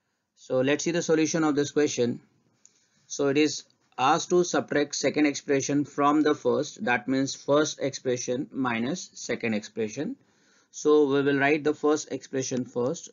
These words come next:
that is four X Y minus nine Z minus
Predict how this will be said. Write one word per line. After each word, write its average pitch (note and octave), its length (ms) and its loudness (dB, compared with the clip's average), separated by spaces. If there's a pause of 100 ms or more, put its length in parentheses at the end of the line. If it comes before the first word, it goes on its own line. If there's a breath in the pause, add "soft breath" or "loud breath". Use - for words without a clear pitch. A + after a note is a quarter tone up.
that A2+ 280 -6
is A2+ 360 -6 (1120)
four C#3+ 460 0
X B2+ 320 -4
Y A#2+ 460 0 (1600)
minus A#2+ 600 -2 (460)
nine A2 360 -2
Z B2 240 -2 (1500)
minus B2+ 840 0